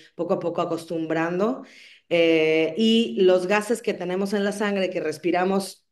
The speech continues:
bajo esta mayor cantidad de gravedad, tienen que irse liberando también, porque si se quedan atrapados en sangre, pueden ser dañinos, nos da síndrome de descompresión, puede haber daño a las articulaciones,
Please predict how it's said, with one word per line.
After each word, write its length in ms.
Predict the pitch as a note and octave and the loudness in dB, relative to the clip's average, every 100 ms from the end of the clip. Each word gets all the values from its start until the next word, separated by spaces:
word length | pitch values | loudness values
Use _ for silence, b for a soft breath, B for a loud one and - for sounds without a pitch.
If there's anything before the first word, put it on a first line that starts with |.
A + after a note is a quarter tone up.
| _ | _
bajo 420 | D3 D#3+ D3 E3 | -8 -6 -2 0
esta 800 | E3 E3 F3+ E3+ E3 D#3+ D3+ - | 0 0 -2 0 0 0 -4 -4
mayor 420 | E3 D#3+ D#3+ E3+ | 0 2 4 2
cantidad 400 | E3+ F3 F3 E3 | 0 -4 -2 -2
de 120 | D#3+ E3 | 0 -2
gravedad, 640 | D#3+ D3 D3 F3 F#3 F#3 B B B _ | -2 -2 -2 -4 -4 -8 B B B _
tienen 300 | G#3 G#3+ G#3+ | 6 6 6
que 120 | G#3 | 4
irse 280 | F#3 F#3 G3 | 2 0 0
liberando 720 | F3+ E3 D#3+ D#3+ D#3+ D#3+ D#3+ | 0 0 0 0 -2 -2 -2
también, 440 | D3+ D3+ D3+ D#3 | -4 -2 -2 -2
porque 200 | F3 - | -6 -10
si 100 | - | -12
se 140 | - E3+ | -8 -2
quedan 260 | F#3 F#3+ | 0 2
atrapados 640 | F#3 F3 D#3 E3 D#3+ E3 E3+ | 0 -4 -4 -2 -2 -2 -4
en 120 | E3+ | -8
sangre, 420 | F#3 F3 E3+ E3 | -6 -4 -2 -2
pueden 340 | E3+ E3+ D#3+ D#3+ | -2 -2 -2 -4
ser 600 | D#3+ D#3 D#3+ - - _ | -4 -2 -2 -6 -18 _
dañinos, 500 | D3+ E3+ F3+ E3+ D#3 | -4 0 0 0 -4
nos 140 | C#3 | -4
da 140 | C#3+ C#3+ | -4 -4
síndrome 400 | E3 E3 D#3+ D3+ | -6 -6 -4 -2
de 100 | D3 | -2
descompresión, 800 | C#3+ E3 E3 E3+ E3+ A3 A3 G3 | -4 -6 -6 -6 0 0 0 -2
puede 140 | D#3 | 0
haber 180 | D#3 D3+ | 0 0
daño 240 | D3 D3+ | -4 -2
a 20 | |
las 160 | C#3+ C#3+ | -4 -4
articulaciones, 1000 | D#3 E3 E3 F#3 F3+ - A#3 A#3+ A#3+ A#3+ | -8 -10 -4 -2 -2 0 0 2 -2 -6